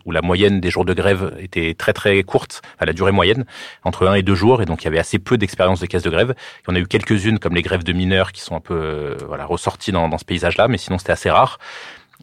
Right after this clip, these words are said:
Et, et ça répond aussi à, à des facteurs très, euh,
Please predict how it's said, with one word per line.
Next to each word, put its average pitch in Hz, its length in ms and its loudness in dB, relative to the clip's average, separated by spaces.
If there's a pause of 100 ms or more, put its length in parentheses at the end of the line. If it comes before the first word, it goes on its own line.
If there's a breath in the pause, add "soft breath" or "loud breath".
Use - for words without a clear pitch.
(120)
Et, 82 580 0 (520)
et 101 60 -6
ça - 160 0
répond 95 280 2
aussi 113 320 0
à, 90 260 6
à 85 140 0
des 92 100 -4
facteurs - 440 0
très, 104 280 4
euh, 85 380 2